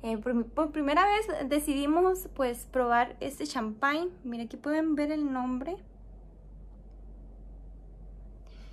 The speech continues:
Y bueno, como nosotros ya estamos preparados, imagínense, bueno, quizás ustedes apenas se están preparando para <laughs> acompañarnos en nuestra fiesta del sábado de distancia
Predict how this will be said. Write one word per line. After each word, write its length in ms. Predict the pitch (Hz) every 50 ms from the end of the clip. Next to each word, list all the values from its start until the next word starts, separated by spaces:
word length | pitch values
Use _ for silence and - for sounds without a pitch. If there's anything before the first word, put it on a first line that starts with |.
| - - - - - -
Y 220 | - 262 277 285 294
bueno, 300 | 254 254 226 226 214 220
como 520 | - 240 233 226 226 226 220 214 220 208 - -
nosotros 500 | 240 233 254 - 339 - - 381 370 -
ya 80 | 294 285
estamos 400 | 277 - 311 294 285 302 311 -
preparados, 580 | - 294 294 - 233 233 233 240 247 269 269 277
imagínense, 580 | 285 247 240 240 247 240 247 254 254 240 262
bueno, 320 | 240 226 226 220 208 202 202 - - - - - -
quizás 300 | - 277 - 285 302 294
ustedes 480 | 349 339 - 370 339 339 339 359 392 - - - - - - - -
apenas 540 | - - 254 226 214 - 285 302 349 370 370
se 60 | 339
están 260 | 302 - - 247 247
preparando 500 | 247 277 269 - 233 220 226 226 240 254
para 400 | 254 - 262 240 226 196 214 208 - -
<laughs> 60 | -
acompañarnos 760 | 262 254 254 277 277 262 - 247 233 226 233 247 285 294 294
en 80 | 285 254
nuestra 320 | 254 247 - - 233 214 208 - - - - - -
fiesta 320 | - 285 277 269 - -
del 160 | 294 262 247
sábado 320 | 240 - 240 233 240 254 262
de 140 | 254 254 269
distancia 920 | 294 294 294 - - - 220 214 214 226 214 220 - 247 269 269 277